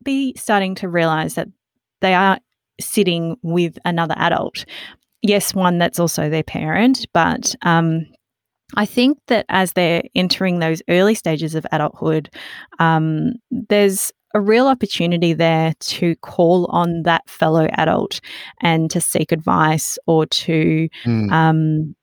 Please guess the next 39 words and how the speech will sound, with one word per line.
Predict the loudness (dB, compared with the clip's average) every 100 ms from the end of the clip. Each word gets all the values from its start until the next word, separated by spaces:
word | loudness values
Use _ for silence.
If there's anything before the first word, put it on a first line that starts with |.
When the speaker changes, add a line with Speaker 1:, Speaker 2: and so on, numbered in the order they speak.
| _
Speaker 1:
you | -2 0
know, |
just | 0 -2
help | 0 -2 -2 -2
them | 0 0 -2 -4 -10 -20 -20 _ -2
break | 0 0
down | 0 0
those | 0 -2
communication | -4 -4 -2 -2 0 0 0
barriers. | 2 0 0 -2 -4 -10 _ 0
With | 2 2
the | 0 0
guests | 0 0 -4
that | 0
you've | 0 -2
had | 0 2 0 -2
on | 0 0
the | -2
podcast, | -2 -2 -2 -6 -2 -2 -2 -8 -10 -2
Speaker 2:
Mm. |
Speaker 1:
um, | 2 2 0 _ -4
have | -4 -2
there | 0
been | 0 0 2
any | 2 2 0 -4
kind | 0 0
of | -2
key | -2 0 2
lessons | 2 0 0 -2 -2 -2
that | -4
you've | -4 -4
come | -2 -2
across | -2 -2 -2 -2 -8 -12 -14 _ _ _ _ _
that | -2 -2 -2 -6 _ _ _ _ -10
have | -6 -4
come | -2 -2 2
up | 2 2 _ _ _ 0
as | 0 -2
experiences, | -8 -4 -4 -2 -4 -6 -2 0 -2 -4